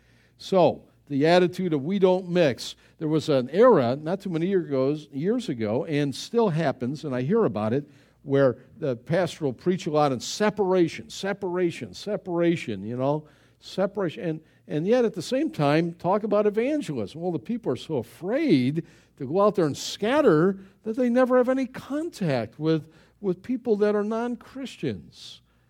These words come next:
And so that is not the message of the Bible at all, is it? Well, the big problem is, is that this whole n-, notion of not mixing and remaining separate in the castle, as it were, is completely unbiblical.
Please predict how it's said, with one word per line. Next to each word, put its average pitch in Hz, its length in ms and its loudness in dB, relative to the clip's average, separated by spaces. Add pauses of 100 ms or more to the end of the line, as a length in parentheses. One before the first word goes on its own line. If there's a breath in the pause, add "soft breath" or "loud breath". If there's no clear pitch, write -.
(240)
And 131 180 -10
so - 180 -8
that 196 220 0
is - 240 -4
not 165 280 0
the 143 60 -6
message 139 520 -2
of 117 100 -4
the 107 60 -4
Bible 117 500 -2
at 92 100 -8
all, 101 360 -2
is 113 180 -8
it? 82 140 -12 (560 soft breath)
Well, 147 280 2
the 143 120 -2
big 175 260 2
problem 160 400 4
is, 160 320 -2
is 139 220 -8
that 131 220 2
this - 200 -12
whole 208 280 2
n-, 165 320 -6
notion 147 640 0
of 90 120 -10
not 143 340 -2
mixing 143 640 -4
and 80 120 -16
remaining 123 460 -2
separate 143 640 0 (300 loud breath)
in 208 160 6
the 165 100 2
castle, 190 640 0
as 147 180 0
it 143 80 -6
were, 151 420 0 (260 loud breath)
is 156 220 -2
completely 233 760 0
unbiblical. 160 880 0